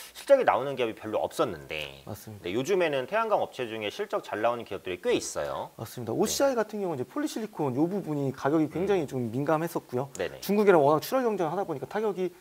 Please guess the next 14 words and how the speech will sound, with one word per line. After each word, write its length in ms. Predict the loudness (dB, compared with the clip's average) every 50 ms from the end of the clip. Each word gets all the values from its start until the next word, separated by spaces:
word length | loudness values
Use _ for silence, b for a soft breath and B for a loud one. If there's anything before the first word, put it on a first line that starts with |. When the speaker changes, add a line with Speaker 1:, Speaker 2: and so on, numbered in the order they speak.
| B B B
Speaker 2:
있었는데, 520 | -6 2 2 4 4 4 2 0 0 -2 -2
Speaker 1:
음. 220 | -6 -12 -12 -8 2 8
Speaker 2:
요 100 | 10 10
가격이 340 | 10 10 8 8 8 6 2
좀 120 | -2 -4
수요가 280 | -2 0 0 4 6 8
많아지면서 440 | 8 8 8 6 2 0 -2 0 0
높아지는 420 | 0 0 2 0 0 0 0 -4
과정에 360 | -2 -2 -2 -2 0 -2 -2 -2
있었고, 520 | -4 -4 -4 -4 -2 0 0 0 0 B B B B
그런 200 | 0 2 2 4
가운데 260 | 4 4 4 4 2 0
좀 180 | -2 -4 -8
실적이 540 | -6 -8 -6 -4 -2 -2 -2 -2 -2 -4